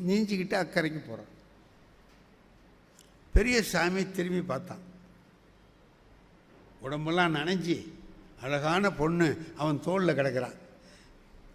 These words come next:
அதை பார்த்த உடனே பெரிய சாமி நினைச்சான், "இந்த வேலையை நம்மளே செஞ்சிருக்கலாமோ?" நாம வேணாம்னு இந்த பைய பிடிச்சிட்டான்.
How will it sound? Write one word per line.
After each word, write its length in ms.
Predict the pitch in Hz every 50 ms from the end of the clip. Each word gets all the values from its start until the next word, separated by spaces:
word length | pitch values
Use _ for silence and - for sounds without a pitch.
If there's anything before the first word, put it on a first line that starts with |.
| - -
அதை 160 | - 147 147
பார்த்த 340 | 143 - 156 170 160 - 170
உடனே 220 | 165 175 175 165
பெரிய 280 | 165 175 160 160 165 165
சாமி 300 | 160 165 151 147 147 147
நினைச்சான், 720 | 143 139 139 139 135 139 143 127 123 123 131 151 170 170 - - - - - - - - - - - - - - -
"இந்த 180 | 143 139 139 135
வேலையை 340 | 135 147 156 165 165 165 156
நம்மளே 340 | 143 131 131 135 147 160
செஞ்சிருக்கலாமோ?" 880 | 156 - 135 135 139 131 120 131 127 117 113 120 123 123 117 110 101 90 85 82 - - - - - - - - - - - - - - - - - - - - - - - - - - - - - - - - - - - - - 107
நாம 340 | 107 110 117 127 143 151
வேணாம்னு 560 | 151 151 156 160 180 185 180 180 180 185 202 208
இந்த 180 | 190 170 170
பைய 200 | 175 175 180 185
பிடிச்சிட்டான். 500 | 180 180 175 175 170 175 180 180 185 180